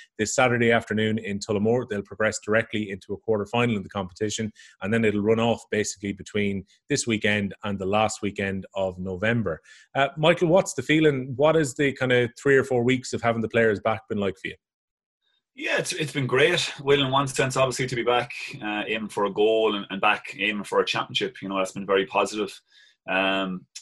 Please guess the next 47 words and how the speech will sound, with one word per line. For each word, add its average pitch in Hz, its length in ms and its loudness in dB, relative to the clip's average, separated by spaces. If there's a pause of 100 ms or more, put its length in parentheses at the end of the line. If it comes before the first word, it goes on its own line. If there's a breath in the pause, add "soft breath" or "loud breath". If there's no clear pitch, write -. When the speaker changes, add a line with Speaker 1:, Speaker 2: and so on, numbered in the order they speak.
(100)
Speaker 2:
you 98 80 -10
know, 95 120 0
the 92 60 -8
first 110 280 0
couple 98 160 -2
of 98 60 0
weeks 117 200 -2
was 127 120 -6
tough - 280 2
because 92 360 -6
Offaly 95 320 -4
were 98 100 0
in 98 80 -4
a - 20 -4
mini 98 200 -2
lockdown 107 480 0
during 110 240 -2
the 101 80 -2
year 101 260 4
and 90 100 -4
basically 92 540 0
everything 95 320 -2
was 92 140 -6
put 101 300 -4
back 92 260 0 (580 loud breath)
in 95 60 -10
terms 92 340 -4
of 87 260 -2
the - 100 -12
club 101 260 2
championship. 101 440 -4
So 92 380 0 (420 loud breath)
we 90 120 -4
had 95 160 0
very 123 180 6
little 98 220 -2
players 110 440 4
for 101 160 -4
maybe 95 300 2
two 107 220 -4
weeks. 110 440 -2
You 101 80 -8
know, 101 120 -4
you're 95 80 0
talking 101 280 -2
maybe 92 320 -4 (140)
eight 101 320 4